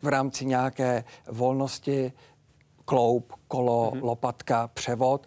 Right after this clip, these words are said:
Speaker 1: aby tam byl mechanický pohyb, který potom samozřejmě je potřeba nějakým způsobem kontrolovat.
Speaker 2: Tedy drželi ty molekuly v podstatě takto mechanicky?
Speaker 1: Jako dvě očka řetězu.
Speaker 2: Dvě očka řetězu.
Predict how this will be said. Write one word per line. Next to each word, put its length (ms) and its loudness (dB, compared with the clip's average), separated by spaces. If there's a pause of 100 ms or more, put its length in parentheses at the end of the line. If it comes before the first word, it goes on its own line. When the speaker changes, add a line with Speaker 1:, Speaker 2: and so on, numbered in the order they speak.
Speaker 1:
aby 100 -2
tam 140 0
byl 100 2
mechanický 640 -2
pohyb, 360 0 (260)
který 180 2
potom 340 0
samozřejmě 400 0
je 40 2
potřeba 300 -2
nějakým 280 -2
způsobem 340 -6
kontrolovat. 560 -4 (240)
Speaker 2:
Tedy 300 6
drželi 440 4
ty 120 4
molekuly 400 4
v 40 -4
podstatě 320 4
takto 460 2
mechanicky? 760 0
Speaker 1:
Jako 320 2
dvě 400 0
očka 360 -4
řetězu. 340 -10
Speaker 2:
Dvě 160 6
očka 280 0
řetězu. 420 0